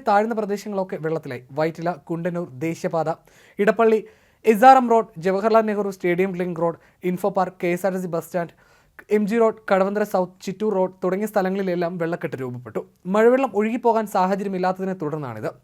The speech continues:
മിക്ക റോഡുകളിലും മുട്ടപ്പം വെള്ളമാണ്. കെ എസ് ആർ ടി സി ബസ് സ്റ്റാൻഡ് പരിസരത്തെ കടകളിലും വെള്ളം കയറി.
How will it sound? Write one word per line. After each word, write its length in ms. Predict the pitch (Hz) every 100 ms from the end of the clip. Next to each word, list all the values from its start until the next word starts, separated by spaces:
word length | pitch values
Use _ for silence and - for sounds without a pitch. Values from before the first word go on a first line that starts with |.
| _ - - 254
മിക്ക 280 | 269 330 330
റോഡുകളിലും 440 | 294 269 262 233 170 190
മുട്ടപ്പം 360 | 190 226 196 160
വെള്ളമാണ്. 380 | 165 147 120 - _ _ _ -
കെ 80 | 247 254
എസ് 100 | 294
ആർ 40 | 277
ടി 60 | 277
സി 60 | 233
ബസ് 120 | 220
സ്റ്റാൻഡ് 240 | 220 247 233
പരിസരത്തെ 360 | 226 220 208 202
കടകളിലും 400 | 185 202 202 190 165
വെള്ളം 180 | 156 151
കയറി. 180 | 123